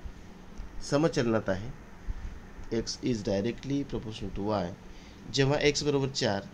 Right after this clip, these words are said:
तेव्हा वाय बरोबर वीस, तर चलनाचा स्थिरांक काढा व चलनाचे समीकरण लिहा. तर या ठिकाणी चलनाचा स्थिरांक आपल्याला मिळून जाईल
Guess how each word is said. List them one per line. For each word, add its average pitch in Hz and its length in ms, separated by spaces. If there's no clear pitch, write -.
तेव्हा 120 200
वाय 107 240
बरोबर 107 260
वीस, 98 420
तर 113 60
चलनाचा 104 500
स्थिरांक 110 480
काढा 92 280
व 92 100
चलनाचे 95 460
समीकरण 95 480
लिहा. 85 180
तर 104 100
या 117 100
ठिकाणी 120 320
चलनाचा 104 440
स्थिरांक 98 420
आपल्याला 92 440
मिळून 120 260
जाईल 104 200